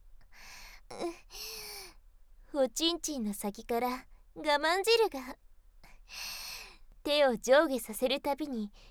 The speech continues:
ピュッピュッってしてる。<laughs> そんなに我慢しなくていいんですよ。今日はあくまでも治療なんですから。遠慮せずに、熱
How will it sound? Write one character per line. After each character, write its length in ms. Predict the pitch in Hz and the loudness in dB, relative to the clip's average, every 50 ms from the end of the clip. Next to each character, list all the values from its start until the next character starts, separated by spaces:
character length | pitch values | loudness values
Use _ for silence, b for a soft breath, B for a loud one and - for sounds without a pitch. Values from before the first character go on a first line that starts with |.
| b b - | b b -12
ピ 180 | - 302 294 294 | -8 -6 -6 -6
ュ 20 | |
ッ 40 | 277 - - - - | -6 -10 -18 -20 -12
ピ 140 | - 311 311 | -6 -4 -2
ュ 20 | 359 | -2
ッ 40 | - | -4
っ 20 | - - | -2 0
て 140 | - 392 349 | 0 0 0
し 100 | - - | -2 -8
て 240 | - 269 269 269 | -6 -6 -6 -4
る。 160 | 285 302 320 302 - - B B B B B B B B B B B B B B - - - b b b b - - - - - - - - | -4 -4 -4 -6 -6 -14 B B B B B B B B B B B B B B -20 -20 -20 b b b b -20 -20 -20 -20 -20 -18 -8 -8
<laughs> 280 | 392 - - 415 440 - - 679 719 B B B 679 640 587 508 403 B B B - | -8 -8 -8 -12 -12 -12 -10 -10 -8 B B B -6 -6 -8 -8 -10 B B B -18
そ 280 | - - - 247 214 233 | -10 -2 0 2 2 2
ん 60 | 262 | 2
な 100 | 269 269 | 0 -2
に 140 | 285 302 285 311 | -2 -2 0 2
我 60 | 320 | 2
慢 220 | 349 349 349 320 302 | 2 2 0 -2 -4
し 160 | - - 226 | -4 -6 -6
な 120 | 247 277 | -6 -6
く 80 | - - | -8 -8
て 120 | - 240 | -6 -2
い 240 | 214 214 269 320 359 | 0 2 4 4 4
い 20 | 381 | 2
ん 60 | 339 | 0
で 100 | 311 277 | -4 -8
す 180 | - - - | -10 -10 -10
よ。 140 | 202 202 247 320 359 - - - - - - - - - - - - - - - - - - - - - | -8 -8 -8 -8 -10 -10 -14 -20 -20 -20 -20 -20 -20 -18 -18 -18 -18 -16 -16 -18 -18 -18 -20 -18 -8 -2
今 160 | 311 311 302 | 2 4 6
日 120 | 302 285 | 6 6
は 240 | 240 202 185 185 214 | 6 4 0 -2 -4
あ 40 | 277 - | -4 -2
く 120 | - 359 | -2 -2
ま 140 | 330 302 269 | -2 -2 -2
で 80 | 262 | -2
も 140 | 220 202 202 | -2 -2 -2
治 160 | - - 214 | -2 -4 2
療 200 | 202 226 254 285 | 4 4 4 4
な 160 | 311 349 381 427 | 4 2 0 0
ん 60 | 403 | 0
で 100 | 392 370 | -2 -6
す 140 | - - - | -8 -10 -10
か 80 | 285 | -12
ら。 60 | 269 - 240 233 240 - - - - - - - - b b b b b b b b b b b b | -12 -12 -14 -16 -18 -20 -20 -20 -20 -20 -20 -20 -20 b b b b b b b b b b b b
遠 260 | - - 240 254 269 277 | 2 2 2 2 0 -4
慮 160 | 294 294 285 | -8 -8 -8
せ 180 | - - 311 | -8 -8 -8
ず 160 | 302 - 302 269 | -8 -10 -8 -8
に、 320 | 247 240 233 - 226 - B B B B B B B B B B - - - _ - | -6 -6 -6 -8 -8 -14 B B B B B B B B B B -20 -20 -16 _ 0
熱 220 | - 190 196 202 | 2 2 2 0